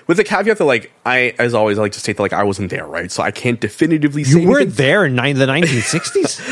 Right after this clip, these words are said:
Speaker 1: <laughs> I did not
Speaker 2: You were
Speaker 1: use
Speaker 2: too busy working on the Carousel of Progress.
Speaker 1: Oh, yeah, I, I was too busy, uh, programming the guy to tell, uh, jokes about how much he hates his dog or whatever. Um,
Speaker 2: Yeah.
Speaker 1: no, uh, to me, that is the thing, right? At the end of the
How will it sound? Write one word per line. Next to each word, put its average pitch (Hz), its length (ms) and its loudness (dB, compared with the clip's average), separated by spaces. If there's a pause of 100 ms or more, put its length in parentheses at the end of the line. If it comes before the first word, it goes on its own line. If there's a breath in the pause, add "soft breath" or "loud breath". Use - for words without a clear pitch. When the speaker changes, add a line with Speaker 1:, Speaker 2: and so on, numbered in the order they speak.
(120)
Speaker 1:
<laughs> - 40 -8
I 139 100 2
did 127 120 -2
not 135 200 -2
Speaker 2:
You 117 180 2
were 160 60 6
Speaker 1:
use 180 80 -2
Speaker 2:
too 208 120 6
busy 175 380 2
working 151 400 2
on 123 100 0
the 120 80 0
Carousel 110 400 0
of 95 80 -2
Progress. 95 480 -4
Speaker 1:
Oh, 151 80 6
yeah, 170 260 2
I, 139 200 2
I 143 80 4
was 147 120 0
too 196 160 2
busy, 147 440 0
uh, 110 340 0
programming 135 640 2
the 117 80 2
guy 107 240 2
to 101 100 -10
tell, 104 460 -2
uh, 90 280 -2
jokes 90 340 -6
about 80 160 -6
how 90 120 -8
much 80 140 -10
he - 100 -10
hates - 220 -16
his 90 120 -12
dog 76 260 -10
or 80 100 -14
whatever. 85 340 -14 (440 loud breath)
Um, 117 240 2
Speaker 2:
Yeah. 98 160 -4 (180)
Speaker 1:
no, 277 220 2 (160)
uh, 202 80 4
to 208 240 2
me, 330 100 4
that 233 180 2
is 254 100 -2
the 165 100 2
thing, 269 180 0
right? 120 160 4
At 143 80 0
the 156 60 2
end 147 60 4
of 139 40 2
the 123 60 -2